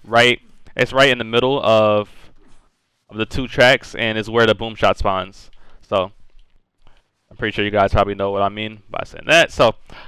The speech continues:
uh, yeah, the wraparound shot is a very useful shot, but don't just go around sliding everybody wraparound shot, because they will do it before you. The best way to have an effective wraparound is when you're on a thick cover,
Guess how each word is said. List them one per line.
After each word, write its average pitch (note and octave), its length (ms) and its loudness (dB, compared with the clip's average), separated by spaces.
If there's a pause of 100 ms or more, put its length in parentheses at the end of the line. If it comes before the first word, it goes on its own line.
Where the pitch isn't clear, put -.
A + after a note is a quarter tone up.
(160)
uh, A#2+ 260 6
yeah, D#3 220 6
the C#3+ 280 0
wraparound F3+ 340 4
shot F3+ 180 6
is D3 120 0
a D3 40 -8
very F#3 160 4
useful E3 220 -4
shot, C3 380 4 (380)
but B2 240 6 (120)
don't D#3 240 2
just D3 160 -4
go D3 100 4
around C3+ 300 4
sliding A#2+ 340 4
everybody G#2+ 300 4
wraparound G#2 320 -2
shot, G#2 220 2
because G2+ 240 -4
they A#2+ 100 4
will A#2 100 0
do G#2+ 120 -2
it G2+ 40 -4
before C3 320 0
you. A#2 260 -2 (280)
The A2+ 100 -2
best C3 220 6
way C3 160 6
to A#2 60 6
have A#2+ 160 4
an G#2+ 80 -8
effective A2 280 -2
wraparound A2 600 -2
is G2+ 260 -2
when A2 140 -10
you're A2+ 100 0
on A2 80 -2
a G#2 60 -4
thick A#2+ 180 0
cover, A2+ 400 2